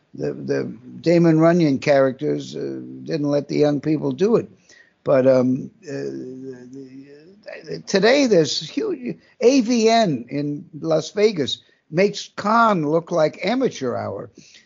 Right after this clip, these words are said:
and there's billions of dollars there. Why don't one of those, uh, two or three companies that do make the billions of dollars, why don't they give somebody five hundred thousand dollars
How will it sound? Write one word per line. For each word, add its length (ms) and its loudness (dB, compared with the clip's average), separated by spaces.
and 240 -2
there's 240 0
billions 520 0
of 140 -6
dollars 520 0
there. 260 2
Why 180 2
don't 220 2
one 180 0
of 140 4
those, 420 0
uh, 60 -8
two 180 -2
or 40 -2
three 220 -2
companies 580 -2
that 180 -2
do 140 -2
make 280 0
the 80 -4
billions 420 -2
of 100 -4
dollars, 380 2
why 140 2
don't 200 0
they 120 4
give 300 -2
somebody 560 0
five 320 0
hundred 340 -4
thousand 460 -2
dollars 460 0